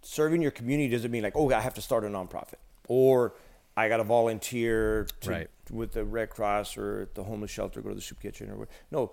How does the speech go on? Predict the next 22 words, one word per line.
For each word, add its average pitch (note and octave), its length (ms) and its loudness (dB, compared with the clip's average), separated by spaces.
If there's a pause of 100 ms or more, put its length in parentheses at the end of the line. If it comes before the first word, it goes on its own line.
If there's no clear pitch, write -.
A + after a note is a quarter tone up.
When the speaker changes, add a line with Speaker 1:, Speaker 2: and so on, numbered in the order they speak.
(160)
Speaker 1:
service E3+ 320 -2
can, B2+ 320 -4
if A#2+ 460 -4
you're D3+ 120 4
a D3 40 2
business A#2+ 440 -4
owner, G2 260 -4
be F#2 100 -6
like, F#2 160 -8
"You A#2+ 60 -10
know B2+ 80 -6
what? C3 340 -4
I A2 100 -4
think C3 260 -6
we A#2+ 120 -6
can G#2+ 200 -8
probably G2+ 920 -6 (480)
help - 340 -8
this G#2+ 240 -8
way," - 220 -14 (140)
right? G2+ 380 -6
And G#2 380 -6